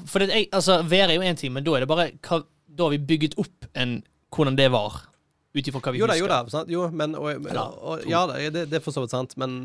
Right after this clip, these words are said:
Speaker 2: hvis du sånn tenker litt nyere historie da, så
Speaker 1: Ja.
Speaker 2: vet, så vet vi jo hva som skjedde med
Speaker 1: Mm, ja,
Speaker 2: ganske
Speaker 1: det er
Speaker 2: stor
Speaker 1: sant.
Speaker 2: sikkerhet.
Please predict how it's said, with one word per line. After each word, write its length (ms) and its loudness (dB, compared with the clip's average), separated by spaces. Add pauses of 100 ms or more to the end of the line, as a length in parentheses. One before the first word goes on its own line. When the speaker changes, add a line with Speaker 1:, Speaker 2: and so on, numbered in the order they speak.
Speaker 2:
hvis 160 -8
du 160 -10
sånn 140 -4
tenker 260 -10
litt 80 -16
nyere 480 -4
historie 340 -8
da, 120 -12 (180)
så 80 0
Speaker 1:
Ja. 240 8
Speaker 2:
vet, 160 -10
så 80 -2
vet 240 -4
vi 80 -2
jo 80 -4
hva 100 -4
som 120 -6
skjedde 200 0
med 140 -2
Speaker 1:
Mm, 80 -2
ja, 0 -
Speaker 2:
ganske 160 0
Speaker 1:
det 60 2
er 100 2
Speaker 2:
stor 60 -4
Speaker 1:
sant. 140 -6
Speaker 2:
sikkerhet. 300 -8